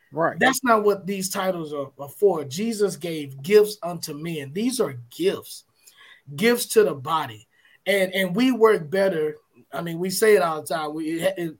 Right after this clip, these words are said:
Speaker 2: better when we do it together. But your body works and it functions in syncopation. It, it functions, it correlates with each other. It, it,
Speaker 1: Right.
Speaker 2: it, it comprises together. It's constituted,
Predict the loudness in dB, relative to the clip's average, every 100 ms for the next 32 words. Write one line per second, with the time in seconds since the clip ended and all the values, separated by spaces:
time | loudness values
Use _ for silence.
0 | -20 0 4 4 2 -6 _ _ _ 0
1 | 2 2 4 6 6 2 2 2 2 -6
2 | _ _ -8 -2 -2 0 -2 0 -2 2
3 | 2 0 -4 -12 _ -4 -2 -2 2 2
4 | 4 0 -4 -2 -2 -2 -6 -4 -6 -4
5 | -4 -4 -6 -14 _ _ _ 2 4 6
6 | 2 4 2 2 -4 -2 -2 -8 -18 _
7 | _ _ 2 2 2 0 2 4 4 2
8 | -4 -6 -6 -10 -8 0 0 0 -8 -6
9 | -4 -4 -6 -4 -2 0 -2 -4 _ _
10 | _ _ 2 2 2 0 0 0 0 -4
11 | -6 -4 -6 0 -2 0 -4 -6 _ _
12 | _ _ _ _ _ -6 -2 -2 4 4
13 | 4 0 -2 -2 -4